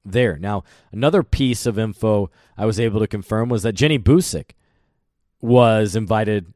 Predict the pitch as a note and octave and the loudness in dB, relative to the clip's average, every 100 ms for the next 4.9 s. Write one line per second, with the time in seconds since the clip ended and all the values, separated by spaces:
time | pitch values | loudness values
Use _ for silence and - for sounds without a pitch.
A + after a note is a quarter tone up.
0 | _ A#2 A#2 A2 G2+ - A#2 G#2+ - C3+ | _ -4 -2 -2 -6 -4 0 0 0 2
1 | F3 C#3+ D#2+ - D#2+ D2 _ F2+ G#2+ - | 2 0 -4 -10 -12 -14 _ -4 -4 -2
2 | C3+ B2+ - A#2+ A2+ A2+ - _ _ _ | 0 0 0 0 0 -2 -8 _ _ _
3 | - F#3 F#3 - D3 C#3+ C#3 A#2+ C#3+ C3+ | -6 -4 -4 -2 -4 -2 -4 -4 -4 -6
4 | - C#3 C#3 C3+ E2+ D#2 C3 C3 C3 | -2 2 2 0 -6 0 2 4 2